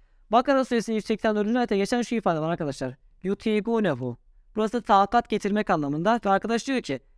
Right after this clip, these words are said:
"Burası meçhul sigadır." diyor. Edilgen siga diyor. Yani meçhul siga Arapçada edilgen siga demek. Burası edilgen siga değildir arkadaşlar. Burası yutagune demiyor. Yutigune diyor. İf'al kalıbından geliyor. Taka yetigu. Bunu if'al kalıbına koyarsan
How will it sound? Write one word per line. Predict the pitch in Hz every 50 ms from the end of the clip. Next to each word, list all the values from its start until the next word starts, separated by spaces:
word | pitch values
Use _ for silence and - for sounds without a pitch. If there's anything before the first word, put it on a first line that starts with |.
| - _ -
"Burası | 226 240 247 - 269 254
meçhul | 233 214 208 196 - - 233 240
sigadır." | 220 - - 180 143 143 131 123 127 113 110
diyor. | 113 117 123 - _ _ -
Edilgen | 196 185 165 202 190 185 208 202
siga | 196 - 165 135 135 127
diyor. | 127 127
Yani | 139 139 135 135
meçhul | 143 165 170 - 208 202
siga | 165 180 165 151
Arapçada | 156 185 185 - 196 220
edilgen | 190 160 147 160 160 165 180 175
siga | 156 - 127 135 123
demek. | 123 113 - - 156 - _ _ _ _ - _ _ - _ - -
Burası | - 226 247 240 247
edilgen | 220 208 220 208 233 233
siga | 214 - 220 202 220
değildir | 220 220 208 180 160
arkadaşlar. | 156 160 151 156 147 - 185
Burası | 202 196 - 208
yutagune | 190 185 - - 196 185 190 190 196 214 208 190 170 151
demiyor. | 180 180 160 139 127 120 - _ _ _ - -
Yutigune | 175 190 - - 208 208 208 202 185 226 233 226 208 185 147
diyor. | 135 139 139
İf'al | 175 196 165 - - - 202 214
kalıbından | 208 - 202 196 180 190 190 196 190 175
geliyor. | 147 127 123 123 120 _ _ _ _ _
Taka | - - 208 214 214 214 240
yetigu. | 220 208 190 - - 208 202 139 143 135 131 -
Bunu | 190 202
if'al | 208 - - 107
kalıbına | - 107 196 190 190
koyarsan | 90 107 104 107 107 - 226 226